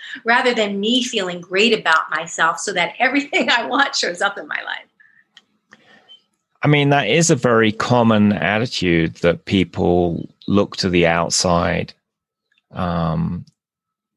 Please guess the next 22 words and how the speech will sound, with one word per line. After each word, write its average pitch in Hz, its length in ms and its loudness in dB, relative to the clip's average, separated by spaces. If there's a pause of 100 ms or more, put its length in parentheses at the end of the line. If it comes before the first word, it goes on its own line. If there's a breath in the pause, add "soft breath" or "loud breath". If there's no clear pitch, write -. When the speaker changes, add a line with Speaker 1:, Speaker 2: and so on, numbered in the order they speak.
Speaker 2:
why, 165 240 0
why 175 300 2
do 262 80 4
you 262 60 6
think 156 260 2
that 110 240 2
is, 98 240 0
that 87 140 -4
so 104 240 2
many 95 260 4
people 90 460 0
in 87 140 2
our 82 200 -2
society 85 800 -4
look 85 400 -6
to 87 340 -12 (560)
the 85 160 -2
outside 85 840 -4
instead 82 320 -2
of 78 100 -2
the 82 120 0
inside? 87 680 -2